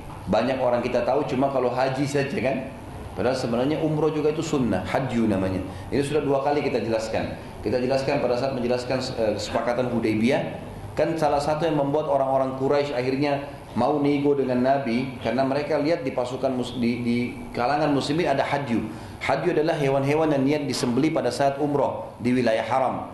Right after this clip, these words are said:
Dan di lehernya dikasih tanda, biasanya kain warna merah atau apa, ini adalah hadyu. Tidak akan ditunggangi, memang begitu dibawa. Nah, ini termasuk sunnah Nabi sallallahu alaihi wasallam. Kalau haji, memang sudah jelas, dalam dua jenis haji. Haji ada tiga macam. Ada haji ifrad,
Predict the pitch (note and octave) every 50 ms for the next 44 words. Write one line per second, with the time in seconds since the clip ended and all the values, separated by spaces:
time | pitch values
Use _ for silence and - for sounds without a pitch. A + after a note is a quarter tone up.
0 | - - - - - A#2 A2+ A2+ A2+ B2 A#2+ B2 B2 C3 C#3 C#3+ D#3+ D#3+ D#3+ C3
1 | - - - C#3 C3 C3+ B2 B2 B2 A2 G#2+ G2 G2+ G#2+ - A#2 A#2+ B2 A#2+ B2
2 | - G2+ A2 A2+ A2 G#2+ G2+ G2+ G2+ G2 G#2 A2 A2+ A2+ A2 G#2+ G2 - - G#2+
3 | G2+ - B2+ B2 C3 C#3 C3+ - - G2+ G2 A2+ A#2+ A#2+ - A#2 A2 G#2 F#2 F2+
4 | E2 E2 - - - - - - - C3+ C3 C#3 B2 B2 C3 C3 C3 C3 C3 C3
5 | B2+ B2+ B2 C3 B2+ B2+ A#2 G2+ - F2+ G2 G#2+ A#2+ B2 A#2+ G#2+ - A#2+ A2+ -
6 | G2+ F#2+ F#2 F#2 G2 G2 F#2 - - - - - - - - - - - - -
7 | - A#2 C3+ E3 E3 E3 D#3+ E3 D#3+ E3 D#3+ D#3+ E3+ D#3+ D3 A2+ G2+ G2 G#2+ A2+
8 | A2+ A2+ - - G#2 - - - F2 D#2+ D2+ D2+ D#2 - - - - - - -
9 | - - - - - E3+ G3+ G3+ F3+ F3+ F3 D#3+ C#3 - B2 D3 F3 G3+ A#3 -
10 | - - A2 A#2 C3 D#3 E3 D#3+ - D#3+ D#3+ D#3 D#3 E3 D3 A#2+ - - - G2+
11 | A2 A2+ A#2+ A#2 A#2 B2 E3 E3 D3+ - C3+ C3+ - - C3+ B2+ A#2+ G#2+ G2 F2
12 | G2+ A#2+ C#3+ D#3 D#3 D#3+ D#3 D#3 D3+ C#3 C#3 D3 D#3 D3 - - B2 B2+ C3+ -
13 | - - - - - - - - - - - G#2+ A2+ A2+ A#2 A#2 A#2+ B2 B2 A#2+
14 | - - C3 D3 F3+ F#3 - - - - - -